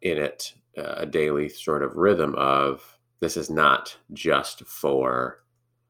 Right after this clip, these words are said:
uh, you know, major, uh, you know, mortal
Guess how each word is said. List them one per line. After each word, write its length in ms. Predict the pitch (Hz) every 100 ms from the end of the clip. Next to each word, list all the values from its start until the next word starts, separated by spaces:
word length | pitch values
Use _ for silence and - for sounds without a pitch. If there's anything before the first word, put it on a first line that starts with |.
| _ _ _ _ _ -
uh, 500 | - 65 62 64 - - _ _ _ _ _ -
you 100 | 90
know, 100 | 76
major, 960 | 67 71 78 73 - 71 67 65 - _ _ _ _ _ _ _ _ _ _ _ -
uh, 360 | - - - - - _ _
you 140 | -
know, 220 | 73 - - _ _ _ _ _ _ -
mortal 640 | 80 78 78 73 73 -